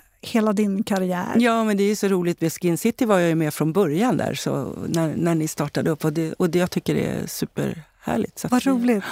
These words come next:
Speaker 1: Ja, så det var jättekul att du kom hit och också berättade lite om din hudvård och vilka produkter du använder.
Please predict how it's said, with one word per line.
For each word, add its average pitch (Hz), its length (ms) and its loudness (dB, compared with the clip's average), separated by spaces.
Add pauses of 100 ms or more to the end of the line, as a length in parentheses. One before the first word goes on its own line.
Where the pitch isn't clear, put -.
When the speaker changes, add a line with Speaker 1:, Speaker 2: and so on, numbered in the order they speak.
(120)
Speaker 1:
Ja, 269 140 6
så - 80 -4
det 277 100 4
var 294 60 6
jättekul 285 400 2
att 240 100 2
du 247 80 0
kom 240 200 2
hit 320 240 0
och - 240 -2
också 226 240 -2
berättade 208 460 0
lite 208 240 0
om 196 100 4
din 202 200 2 (680)
hudvård 240 440 4
och - 160 -2
vilka 202 200 2
produkter 196 380 0
du 196 140 2
använder. 185 480 0